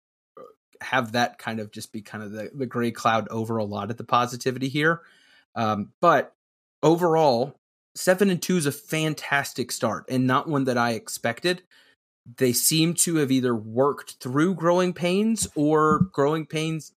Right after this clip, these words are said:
didn't really exist. And, and we might have overinflated some of our concerns with the new guys coming in. So overall,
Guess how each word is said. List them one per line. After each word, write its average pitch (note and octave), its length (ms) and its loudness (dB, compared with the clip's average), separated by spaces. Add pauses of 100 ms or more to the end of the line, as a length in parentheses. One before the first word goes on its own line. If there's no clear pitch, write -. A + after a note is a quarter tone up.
(120)
didn't C#3 260 -4
really F3 220 -2
exist. D3+ 520 -4
And, A2+ 220 -6
and A2 220 -6
we B2+ 220 2
might B2+ 320 2
have A#2+ 240 -2
overinflated B2+ 1500 -2
some C3 160 -2
of B2 140 0
our A#2+ 140 2
concerns A#2+ 640 -2
with A2+ 140 -8
the A2+ 80 -4
new A2+ 140 0
guys A2 240 -4
coming A2 260 -4
in. G2 180 -8
So A2+ 300 -2
overall, D3+ 640 4